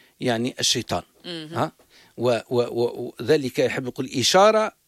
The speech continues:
Speaker 1: على أنها رؤيا من الشيطان يريه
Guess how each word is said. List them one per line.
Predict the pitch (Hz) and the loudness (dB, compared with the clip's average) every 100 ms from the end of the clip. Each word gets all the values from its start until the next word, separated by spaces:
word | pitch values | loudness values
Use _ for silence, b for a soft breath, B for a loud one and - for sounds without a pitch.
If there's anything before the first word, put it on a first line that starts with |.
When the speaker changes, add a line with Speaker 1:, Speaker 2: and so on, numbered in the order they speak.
| - | -12
Speaker 1:
على | 113 127 | -4 -2
أنها | 143 214 202 143 139 147 | 0 -2 0 0 2 4
رؤيا | 220 226 214 208 | 2 2 2 4
من | 196 175 | 2 -2
الشيطان | - - - 196 247 233 B B B B | 0 0 2 4 4 0 B B B B
يريه | 131 156 190 240 226 233 285 | 0 4 4 4 4 2 -2